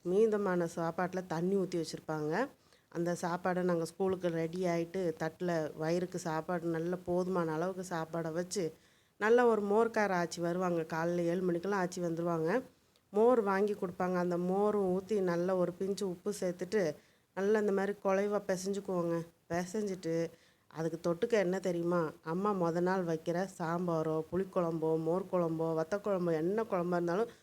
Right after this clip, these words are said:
சூடு பண்ணி வச்சிருப்பாங்க. அப்போல்லாம் ஃப்ரிட்ஜ் கிடையாது பார்த்தீங்களா?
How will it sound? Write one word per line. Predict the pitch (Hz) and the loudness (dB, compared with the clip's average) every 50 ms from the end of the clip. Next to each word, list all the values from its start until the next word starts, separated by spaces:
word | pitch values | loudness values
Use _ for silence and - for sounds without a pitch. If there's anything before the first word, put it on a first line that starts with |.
| _ _ _ | _ _ _
சூடு | _ - - 277 302 302 254 208 | _ -4 0 2 2 2 2 2
பண்ணி | 190 196 202 214 | 2 2 4 4
வச்சிருப்பாங்க. | 202 175 185 185 180 - 185 175 170 165 | 2 2 -2 -6 -4 -2 -2 0 0 0
அப்போல்லாம் | 160 - 185 185 190 190 185 | 0 0 0 0 0 -2 -2
ஃப்ரிட்ஜ் | 175 185 180 185 220 | -4 -4 -2 -2 -4
கிடையாது | 196 202 185 180 175 170 170 160 | -2 0 0 2 2 0 0 -2
பார்த்தீங்களா? | 160 160 170 160 160 156 160 151 | -4 -6 -4 -2 -2 -2 -2 -2